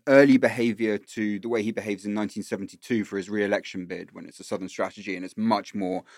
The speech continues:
law and order with racial overtones. If you look at the stuff that he puts forward when he first talks about the law,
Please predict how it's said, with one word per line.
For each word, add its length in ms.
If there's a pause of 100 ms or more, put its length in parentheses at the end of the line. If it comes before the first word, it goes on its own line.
(160)
law 280
and 120
order 400
with 220
racial 380
overtones. 560 (320)
If 60
you 80
look 280
at 80
the 80
stuff 320
that 60
he 80
puts 160
forward 160
when 100
he 60
first 200
talks 160
about 180
the 80
law, 240